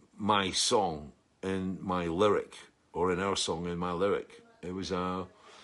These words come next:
I had her basically see the only piece of colour in all the grey and the white of the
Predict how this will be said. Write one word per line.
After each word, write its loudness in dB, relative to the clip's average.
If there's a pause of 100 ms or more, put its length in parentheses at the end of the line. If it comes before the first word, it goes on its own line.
(500)
I 4
had 2
her 8
basically -2
see -2
the 4
only 2
piece -6
of -6
colour 0
in -2
all -2
the -2
grey 2
and -2
the -4
white 0
of -8
the -8